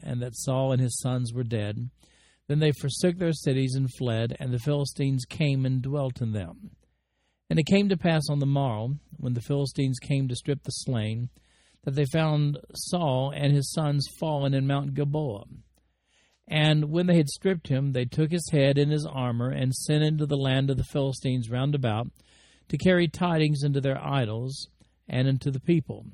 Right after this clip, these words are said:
And they put his armor in the house of their gods, and fastened his head in the temple of Dagon. And when all Jabesh Gilead heard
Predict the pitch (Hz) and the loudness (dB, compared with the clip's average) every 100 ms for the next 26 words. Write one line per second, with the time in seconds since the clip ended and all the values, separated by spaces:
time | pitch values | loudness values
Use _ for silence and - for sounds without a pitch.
0 | - _ _ _ _ _ _ _ _ 160 | -20 _ _ _ _ _ _ _ _ 0
1 | 160 160 - 208 190 160 165 170 170 156 | 4 4 4 4 4 2 -2 -2 0 2
2 | 147 147 143 131 147 147 143 143 143 143 | 2 0 0 0 2 0 -2 -2 -2 0
3 | 123 117 127 123 123 - 139 139 - 147 | 0 0 0 -2 -4 -2 0 0 0 -2
4 | 139 - 127 123 127 120 - 123 123 127 | -2 0 2 2 0 -2 -2 -2 -2 -4
5 | 117 135 135 101 95 - - _ _ _ | 2 4 4 2 -8 -14 -20 _ _ _
6 | _ _ _ _ - 151 147 151 147 160 | _ _ _ _ -4 0 4 2 2 2
7 | 180 175 151 160 147 143 135 139 151 143 | 2 2 4 4 6 2 2 2 2 4
8 | 117 113 120 120 131 135 139 | 4 2 0 0 2 2 0